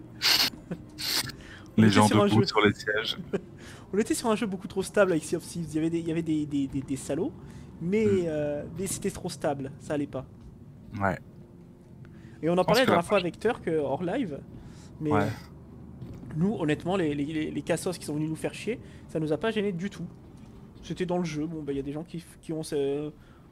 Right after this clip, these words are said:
Speaker 2: un,
Speaker 1: Bah,
Speaker 2: un, un rôle,
Speaker 1: on s-,
Speaker 2: euh, casse-couille, c'est leur vie. Bon, bah, tant
Speaker 1: on
Speaker 2: pis
Speaker 1: s'en,
Speaker 2: pour eux.
Speaker 1: on s'en est bien sorti, on a bien géré parce qu'on les a vus à temps et qu'ils nous ont pas trop fait chier.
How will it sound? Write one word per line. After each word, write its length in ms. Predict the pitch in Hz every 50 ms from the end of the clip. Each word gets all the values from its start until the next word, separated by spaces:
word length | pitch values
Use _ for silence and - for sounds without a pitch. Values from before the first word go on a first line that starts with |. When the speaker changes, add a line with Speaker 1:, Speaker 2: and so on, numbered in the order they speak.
| -
Speaker 2:
un, 260 | - 151 143 135 135 123
Speaker 1:
Bah, 300 | 123 131 131 131 98 -
Speaker 2:
un, 60 | 143
un 40 | 156
rôle, 340 | 160 - 170 190 190 190 180
Speaker 1:
on 80 | 165 160
s-, 140 | 156 156
Speaker 2:
euh, 120 | 151 156 151
casse-couille, 480 | - - 160 - - - 180 214 240 247 - - -
c'est 160 | - - - 156
leur 120 | 151 143
vie. 200 | 147 151 180 226 - - - - - - - - - -
Bon, 100 | - 120
bah, 100 | 123 -
tant 80 | - 131
Speaker 1:
on 20 |
Speaker 2:
pis 60 | 123 -
Speaker 1:
s'en, 140 | - 110 110
Speaker 2:
pour 100 | - 123
eux. 40 | 120
Speaker 1:
on 40 |
s'en 200 | 113 - 123 120
est 40 | 120
bien 180 | 117 117 120 117
sorti, 360 | - - 113 - - - 151
on 120 | 147 135 113
a 80 | 101
bien 200 | 98 101 104 104
géré 320 | 101 95 101 104 107 113 117
parce 220 | - 92 87 - -
qu'on 240 | - - 98 98
les 180 | 98 95 92 92
a 40 | 92
vus 180 | 90 95 95
à 80 | 92 92
temps 260 | - - 107 104 101
et 20 | 92
qu'ils 160 | - - -
nous 180 | 98 - -
ont 40 | 92
pas 120 | - - 92
trop 180 | - - 92
fait 140 | - - 95
chier. 380 | - - - - 123 127 131 135